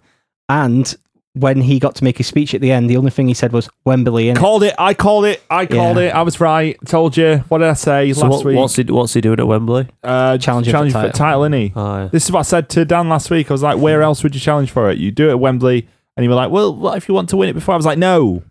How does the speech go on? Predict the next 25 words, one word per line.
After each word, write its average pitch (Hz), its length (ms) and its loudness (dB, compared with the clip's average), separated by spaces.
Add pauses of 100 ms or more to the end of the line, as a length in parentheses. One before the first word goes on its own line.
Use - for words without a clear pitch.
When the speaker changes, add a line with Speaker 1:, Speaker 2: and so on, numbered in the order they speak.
Speaker 2:
Wembley. 123 320 0
That's 85 220 -10
why 104 100 -8
you 104 80 -10
do 95 180 -6
it." 80 140 -8 (140)
Speaker 1:
There's 135 140 0
only 170 220 2
him 139 220 0
and 135 80 0
Travis 127 280 -2
Banks 127 400 -6
who've 113 200 -2
held 117 280 -4
off 113 240 -6 (100)
to 113 80 -4
big 107 200 -8
shows. 110 580 -6 (240)
Speaker 2:
Yeah. 90 200 -2
Speaker 1:
Everyone 123 260 0
else 120 160 -2
tends 110 300 -4
to - 80 -10
cash - 320 -8
in 104 340 -4